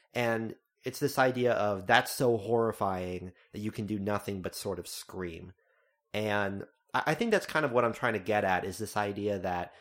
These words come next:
we can live in the world, and it certainly seems to work to live in the world. But what is the nature of our world? I mean, every time scientists tell us that they found a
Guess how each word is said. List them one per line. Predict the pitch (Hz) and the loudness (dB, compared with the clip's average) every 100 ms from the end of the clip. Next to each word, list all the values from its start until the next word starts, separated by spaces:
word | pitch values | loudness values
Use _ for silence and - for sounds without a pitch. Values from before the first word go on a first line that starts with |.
| - | -10
we | - 254 | -2 0
can | 247 | 2
live | 135 143 | 4 2
in | 120 | 2
the | 90 | -2
world, | 90 131 85 90 | 2 4 4 0
and | 95 | -4
it | 101 | -6
certainly | 147 113 101 | -4 -4 -6
seems | - 113 - | -8 -10 -10
to | |
work | 85 90 127 - | -10 -2 -2 -2
to | 87 | -10
live | 87 90 | -8 -8
in | 85 | -10
the | |
world. | 80 50 82 - - _ _ _ _ _ | -10 -8 -6 -8 -12 _ _ _ _ _
But | - 120 110 - _ _ _ _ _ - | 0 2 0 -4 _ _ _ _ _ -8
what | 117 180 214 | 6 6 6
is | 170 | 2
the | 165 | 0
nature | 160 - 156 | 0 0 0
of | 135 | 2
our | 117 | 2
world? | 107 135 139 135 | 4 2 2 2
I | 127 | 0
mean, | 127 123 123 - - - | 0 -2 -8 -20 -20 -2
every | 175 220 254 | 2 2 0
time | - 180 170 165 160 165 | 0 4 4 4 0 -4
scientists | - - 143 147 151 143 | -4 2 4 4 0 -8
tell | - 120 120 | 0 2 2
us | 117 | 0
that | 110 | -2
they | 110 104 | -2 -2
found | - 113 113 110 113 110 113 _ _ _ _ _ _ - | 0 2 2 2 -2 -6 -10 _ _ _ _ _ _ -4
a | 110 101 98 95 95 | 0 2 2 0 -4